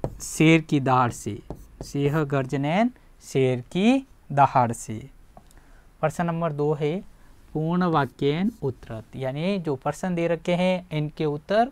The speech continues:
पूरे वाक्य में लिखना है। खरनखर कुत्र प्रतिवसति स्म, खन-, खरनखर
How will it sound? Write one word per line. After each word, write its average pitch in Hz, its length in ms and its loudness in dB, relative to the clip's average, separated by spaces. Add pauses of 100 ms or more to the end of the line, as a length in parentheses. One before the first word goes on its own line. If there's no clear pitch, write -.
(120)
पूरे 220 200 0
वाक्य 127 340 -2
में 117 160 -4
लिखना 117 320 -8 (160)
है। 113 160 -12 (680)
खरनखर 165 840 0 (180)
कुत्र 170 440 0
प्रतिवसति 156 920 -4 (120)
स्म, 117 380 -8 (100)
खन-, 147 460 -2
खरनखर 156 480 0